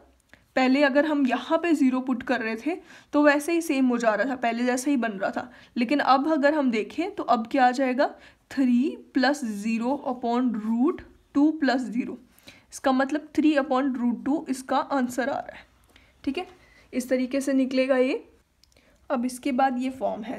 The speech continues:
zero into infinity form। इसमें क्या करना है, इसमें भी हमें ज़ीरो upon, अ, ज़ीरो form में या फिर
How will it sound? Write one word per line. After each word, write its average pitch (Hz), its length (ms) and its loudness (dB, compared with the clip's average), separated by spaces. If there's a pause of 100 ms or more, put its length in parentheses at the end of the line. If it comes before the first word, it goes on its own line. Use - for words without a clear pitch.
zero 226 400 -4
into 226 320 -6
infinity 233 560 -4
form। 196 200 -8 (480)
इसमें 285 320 -2
क्या 302 140 0
करना 262 320 -2
है, 302 140 -4
इसमें 269 340 -4
भी 302 120 2
हमें 262 260 -2
ज़ीरो 226 440 -4
upon, 254 220 0 (400)
अ, 226 220 6
ज़ीरो 240 340 0
form 262 300 2
में 285 200 0
या 277 100 -2
फिर 269 220 -2